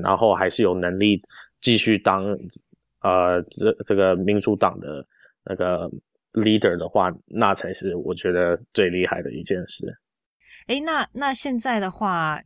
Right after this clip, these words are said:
Speaker 2: 就你当时的时候有没有，嗯，在比如说国会过道上碰到过佩洛西，有没有跟他聊过什么话题？
Speaker 1: 其实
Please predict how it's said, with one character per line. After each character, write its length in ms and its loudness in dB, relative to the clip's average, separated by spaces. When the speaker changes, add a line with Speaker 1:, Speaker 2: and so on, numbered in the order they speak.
Speaker 2:
就 120 -4
你 180 -2
当 200 2
时 220 -6
的 140 -8
时 180 -12
候 460 -8
有 220 -10
没 220 -8
有， 420 -6
嗯， 600 -8
在 340 -2
比 80 -16
如 20 -16
说 240 -8
国 180 -10
会 220 -4
过 240 -4
道 160 -2
上 240 -6
碰 180 -8
到 140 -4
过 160 -10
佩 220 -4
洛 180 -6
西， 240 -12
有 80 -10
没 60 -12
有 80 -14
跟 120 -10
他 240 -6
聊 360 -2
过 240 0
什 180 -4
么 240 -12
话 300 -10
题？ 320 -20
Speaker 1:
其 240 -2
实 360 2